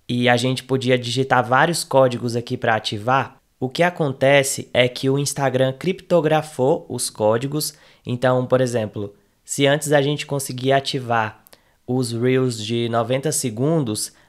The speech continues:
agora se a gente digita noventa segundos não aparece nada, porque todos os comandos que antes eram palavras agora foram transformados em números.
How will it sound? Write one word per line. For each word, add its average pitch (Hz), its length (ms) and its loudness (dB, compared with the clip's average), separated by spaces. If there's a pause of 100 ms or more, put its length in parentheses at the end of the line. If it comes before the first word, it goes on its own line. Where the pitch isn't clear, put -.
agora 127 400 4
se 143 160 0
a 139 80 6
gente 156 300 0
digita 135 800 -2 (1300)
noventa 131 500 2
segundos 139 540 0
não 139 100 2
aparece 139 540 2
nada, 123 400 2
porque 127 360 -4
todos 175 440 0
os 175 140 -2
comandos 135 680 0
que - 140 -2
antes 131 320 0
eram 131 280 2
palavras 143 920 0
agora 127 400 2
foram 143 300 -4
transformados 139 840 -2
em 156 140 -2
números. 143 640 -4